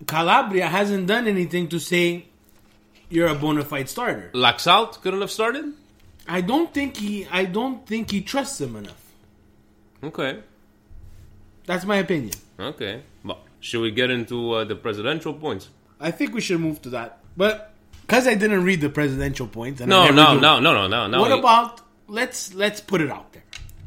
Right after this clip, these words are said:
Speaker 2: What do you wanna put out there?
Speaker 1: I wanna know your opinion on Locatelli that game.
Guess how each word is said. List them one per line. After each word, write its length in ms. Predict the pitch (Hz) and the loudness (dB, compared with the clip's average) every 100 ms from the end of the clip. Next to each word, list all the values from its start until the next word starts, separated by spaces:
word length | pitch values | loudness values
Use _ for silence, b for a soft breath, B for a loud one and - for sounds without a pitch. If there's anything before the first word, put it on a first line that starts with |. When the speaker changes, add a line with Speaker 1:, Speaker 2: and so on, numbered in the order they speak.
| - | -10
Speaker 2:
What 100 | 123 | -8
do 60 | |
you 40 | 123 | -6
wanna 120 | 107 | -8
put 140 | 107 | -10
out 160 | 98 67 | -12 -14
there? 100 | 69 - _ _ - | -18 -20 _ _ -2
Speaker 1:
I 120 | 175 | 0
wanna 260 | 190 185 180 | 0 -2 -2
know 180 | 180 | -2
your 200 | 175 175 | 0 0
opinion 440 | 170 170 170 170 156 | 0 -2 -2 -2 -4
on 120 | 147 | -4
Locatelli 560 | 143 143 139 135 107 101 | -4 -4 -6 -6 -8 -12
that 160 | 98 92 | -14 -16
game. 160 | 87 | -20